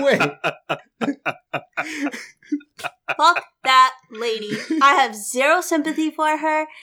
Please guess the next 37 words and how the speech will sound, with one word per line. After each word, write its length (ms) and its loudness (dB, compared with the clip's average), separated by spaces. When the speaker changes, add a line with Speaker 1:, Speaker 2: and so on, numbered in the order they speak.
Speaker 3:
I'm 200 4
sorry. 360 -2
There 360 2
are 40 -2
some 360 -4
nice 420 2
people 320 -4
in 120 -4
this 240 -8
world 240 0
that 140 -8
do 120 -8
not 380 0
deserve 340 -2
that 240 -4
shit, 340 -4
and 460 0
she 280 -4
is 140 -2
not 200 0
one 140 -6
of 140 -16
them. 140 0
Speaker 2:
<laughs> 260 0
Speaker 3:
Just 360 0
Speaker 2:
So 180 0
Speaker 3:
saying. 280 0
Speaker 2:
she's 180 -4
talking 260 0
about 240 0
Sus-, 320 -2
the 160 -8
Susan 340 -6
character 380 -8
now, 260 -8
not 300 -14
the 200 -12